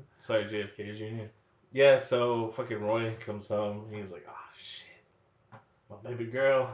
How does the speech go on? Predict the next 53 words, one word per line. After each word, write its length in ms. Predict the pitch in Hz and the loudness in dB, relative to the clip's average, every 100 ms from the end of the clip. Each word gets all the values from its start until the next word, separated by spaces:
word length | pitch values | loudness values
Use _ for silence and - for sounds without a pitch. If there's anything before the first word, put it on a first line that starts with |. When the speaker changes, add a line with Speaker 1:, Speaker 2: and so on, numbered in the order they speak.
| - 117 | -12 -12
Speaker 2:
they 80 | |
got 300 | 120 143 139 131 | -4 2 4 2
her. 140 | - - _ _ - | -2 -12 _ _ -20
They 80 | 107 | -14
got 120 | 123 123 | -10 -8
her, 60 | |
dude." 360 | 135 175 190 214 | -2 4 6 6
Speaker 1:
No, 280 | 226 233 233 | 2 -4 -2
no. 540 | 233 262 294 247 208 - | 2 2 0 -4 -6 -10
Speaker 2:
They 80 | 127 | -6
Speaker 1:
They 120 | 175 | 2
Speaker 2:
shot 240 | 156 151 156 | 4 4 6
her 60 | |
Speaker 1:
kiss 120 | 175 175 | 6 6
Speaker 2:
up. 40 | |
Speaker 1:
those 200 | 190 151 | 0 0
dead 220 | 135 180 180 | 2 0 2
lips. 500 | 185 170 - - 131 - _ - | -2 -2 -10 -12 -14 -18 _ -2
Speaker 2:
Well, 100 | 127 | -2
her 60 | 113 | 0
tongue's 420 | 151 202 135 117 | 2 4 2 0
out 240 | 107 107 104 | 2 4 4
a 40 | |
little 160 | 107 104 | 0 -2
bit. 280 | 104 104 107 | -2 -2 -2
Speaker 1:
Yeah, 220 | 110 113 | -4 -4
Speaker 2:
And 80 | 113 | -4
Speaker 1:
no. 120 | 113 | -2
Speaker 2:
she's 220 | 117 131 120 | -2 -2 2
like, 240 | 110 107 | 2 2
"I'm 140 | 127 | 0
gonna 160 | 127 120 113 | 0 -4 0
die 380 | 127 127 123 117 | 4 4 4 0
with 100 | 117 | -2
my 120 | 113 | -6
tongue 260 | 107 139 110 | -2 -2 -2
exposed 400 | - 113 104 101 | -6 -6 -6 -4
a 40 | |
little 140 | 104 101 | -6 -6
bit 160 | 90 | -10
so 140 | - 95 | -10 -8
I 60 | |
can 120 | 95 101 | -8 -10
get 140 | - | -12
that 140 | - 98 | -12 -10
last 300 | 98 - - | -12 -14 -16
kiss." 400 | - - - - - - - - _ _ - - _ - - _ | -16 -18 -20 -20 -20 -20 -20 -20 _ _ -20 -20 _ -20 -20 _
You 80 | 143 | 2
think 140 | 170 | 4
that's, 220 | 175 175 170 | 6 4 2
like, 140 | 151 | 0
super 260 | - 170 160 | -2 -2 2
gross? 520 | 175 180 - - | 6 6 6 -8